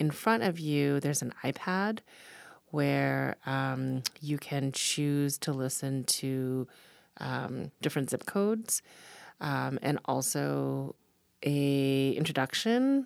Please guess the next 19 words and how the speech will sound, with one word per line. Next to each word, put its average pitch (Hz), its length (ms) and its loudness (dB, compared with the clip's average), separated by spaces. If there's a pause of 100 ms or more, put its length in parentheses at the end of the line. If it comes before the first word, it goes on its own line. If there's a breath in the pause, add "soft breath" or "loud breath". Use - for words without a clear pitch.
(120)
which 180 160 -2
has, 139 380 -4
like, 131 180 -4
a - 60 -4
lot 135 260 -2
of 127 160 -6
the, 127 460 -4
um, 123 400 -6 (200)
the 135 460 0
folks - 320 -2
who - 80 -4
are 135 80 0
in, 117 140 -2
in 131 120 2
each - 360 -4
area, 127 580 -4 (160)
um, 120 300 -6
introducing 127 480 -6
themselves, 151 600 -6